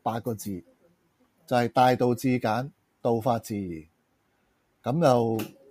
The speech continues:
於是我就開，即係，即係因為有見效啊嘛，咁於是咪，咪我真係掄，掄得好，深啲，即係開始呢，就意會到佢講緊嗰樣嘢，就係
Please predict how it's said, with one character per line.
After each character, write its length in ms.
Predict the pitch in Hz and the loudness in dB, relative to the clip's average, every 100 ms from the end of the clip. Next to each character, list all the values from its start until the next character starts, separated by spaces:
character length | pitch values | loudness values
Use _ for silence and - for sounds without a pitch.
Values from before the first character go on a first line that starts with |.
| - - | -20 -6
於 120 | 180 | -4
是 220 | 180 127 123 | 2 4 4
我 100 | 131 | 4
就 100 | 117 | 2
開， 240 | 123 - | 0 -2
即 120 | - | 0
係， 340 | 156 123 113 104 _ _ | 2 2 0 -6 _ _
即 120 | - | 2
係 20 | 220 | 6
因 80 | |
為 100 | 202 | 8
有 80 | 156 | 8
見 200 | 135 151 | 8 6
效 60 | 143 127 123 | 8 8 8
啊 80 | 151 | 8
嘛， 160 | 135 | 6
咁 100 | 156 196 | 4 2
於 80 | 196 | 2
是 160 | 139 | 2
咪， 260 | 120 113 110 _ - - _ - | 0 0 -4 _ -20 -20 _ 0
咪 320 | 127 127 131 - 440 | 4 6 4 0 -2
我 60 | 247 | 0
真 180 | 143 170 | 6 8
係 40 | |
掄， 300 | 180 185 185 | 8 6 4
掄 260 | 185 185 180 | 6 6 8
得 220 | 180 175 - _ - | 6 6 2 _ -6
好， 140 | 135 127 160 185 170 | 0 2 2 4 2
深 360 | - 175 175 | 6 4 6
啲， 140 | 170 170 | 4 6
即 60 | 185 | 8
係 220 | 160 131 - - _ | 6 4 -2 -20 _
開 280 | - 208 214 | 4 6 8
始 240 | - 143 175 | 8 8 10
呢， 220 | 190 190 | 12 10
就 200 | 170 147 | 8 4
意 200 | 151 156 | 6 6
會 240 | 143 135 | 8 6
到 120 | 139 139 | 6 4
佢 180 | 135 | 4
講 260 | 135 101 135 | 0 0 0
緊 120 | 151 | 0
嗰 180 | 147 135 | 2 2
樣 20 | |
嘢， 160 | 113 104 | 0 -4
就 100 | 101 | -6
係 220 | 95 92 | -8 -8